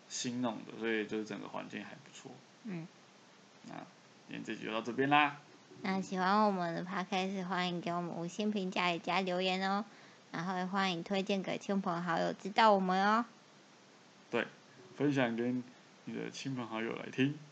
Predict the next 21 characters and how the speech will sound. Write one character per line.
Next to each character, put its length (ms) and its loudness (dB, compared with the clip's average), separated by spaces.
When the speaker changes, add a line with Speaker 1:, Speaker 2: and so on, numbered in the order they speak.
Speaker 1:
来 160 4
Speaker 2:
峨 80 6
眉 180 8
湖 140 8
玩。 260 8
Speaker 1:
对， 240 0
来 160 4
峨 60 2
眉 120 -2
湖， 160 -4
我 60 0
们 140 2
会， 320 4
应 80 -2
该 80 6
说 100 8
我 60 8
们 160 4
会 400 4
就 160 -8
是 300 -4